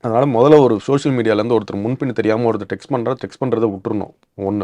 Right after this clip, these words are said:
first of all. இல்ல ஜிம்முக்கு கூட கோ-, ட்ரெயினரோ இல்ல யாராவது ஒருத்தவங்க வந்து பேசுறாங்கன்னா, அவங்க இந்த மாதிரி விஷயம் தான் பேசுறாங்கன்னு தெரிஞ்சுச்சுன்னா, அவங்க, அவங்கள வந்து அவாய்ட் பண்ணிடணும். ஏன்னா, நீங்க மோட்டிவேட் பண்ணி தான் அவங்க பெரிய சாதிக்கணும்னு அவசியமே கிடையாது. உண்மையா ஒருத்தன் வந்து சாதிக்க போறான்னா, "இன்னொருத்தனை மோட்டிவேட் பண்ணு,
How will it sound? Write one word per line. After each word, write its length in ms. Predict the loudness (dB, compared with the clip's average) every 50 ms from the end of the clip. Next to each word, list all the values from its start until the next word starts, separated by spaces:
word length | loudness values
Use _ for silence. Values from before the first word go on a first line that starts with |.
| -6
first 200 | -8 -10 -6 -6
of 80 | -6 -4 -4
all. 140 | -4 -4 -2
இல்ல 160 | -2 -2 -2
ஜிம்முக்கு 380 | 0 0 0 0 0 -2 -4 -2
கூட 320 | 0 4 6 6 4 4 _ -16 -20 -20 -20 _ _ _ _ 0
கோ-, 240 | 2 4 4 4 2 2 2
ட்ரெயினரோ 420 | 2 2 2 4 6 8 8 8
இல்ல 140 | 8 8 8
யாராவது 480 | 6 6 6 6 6 4 4 4 2 0
ஒருத்தவங்க 260 | 0 -2 -4 -4 -4
வந்து 80 | -4 -2
பேசுறாங்கன்னா, 280 | -2 -4 -4 -4 -4 0
அவங்க 400 | 2 2 2 2 0 -2 -2 -4 -6
இந்த 180 | -6 -4 -2
மாதிரி 240 | 2 2 2 2 2
விஷயம் 280 | -2 0 2 2 4 4
தான் 140 | 4 4 4
பேசுறாங்கன்னு 540 | 2 0 0 2 4 2 4 4 2 0 0 0
தெரிஞ்சுச்சுன்னா, 440 | -2 -2 -2 -4 -6 -10 -8 -8 -8 -8 -10 -18 -20 -8 2
அவங்க, 300 | 4 4 4 4 4 2
அவங்கள 280 | 2 4 6 6 4 6
வந்து 100 | 6 4
அவாய்ட் 340 | 4 6 4 2 2 -2 -6
பண்ணிடணும். 280 | -6 -6 -8 -12 -14 _ _ -20 _ _ _ _ -4
ஏன்னா, 180 | -2 -2 0
நீங்க 260 | 0 2 2 4 4 4
மோட்டிவேட் 400 | 6 4 6 8 8 6 6 4
பண்ணி 220 | 2 2 2 4
தான் 240 | 4 6 8 8 8
அவங்க 320 | 6 6 8 8 8 6 6 -2 -8
பெரிய 320 | -4 -4 -2 0 2 0 2 4
சாதிக்கணும்னு 440 | 4 4 6 4 2 2 0 2 0
அவசியமே 320 | 0 0 2 2 2 4
கிடையாது. 420 | 4 4 4 4 2 2 -2 -6 _ _ _ -20 _ _
உண்மையா 460 | -4 -2 2 4 4 6 6 6 8
ஒருத்தன் 300 | 8 6 6 6 4 2
வந்து 140 | 2 2 2
சாதிக்க 340 | 4 6 6 6 6 4 2
போறான்னா, 280 | 4 6 6 6 6 2
"இன்னொருத்தனை 540 | 2 4 4 4 4 4 -2 -2 0 0
மோட்டிவேட் 280 | 2 2 4 2 2 2 0
பண்ணு, 460 | -2 -2 0 0 0 0 0 -2